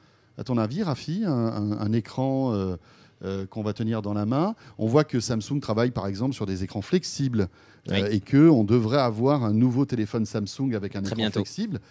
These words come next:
Speaker 1: Euh, est-ce que ça a du sens, à ton avis ? Est-ce que c'est du,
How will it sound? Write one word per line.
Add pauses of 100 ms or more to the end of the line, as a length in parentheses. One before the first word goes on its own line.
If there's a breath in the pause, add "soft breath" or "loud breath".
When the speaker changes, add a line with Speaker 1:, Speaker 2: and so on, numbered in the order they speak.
(480 loud breath)
Speaker 1:
Euh,
est-ce
que
ça
a
du
sens,
à
ton
avis ?
Est-ce
que
c'est
du,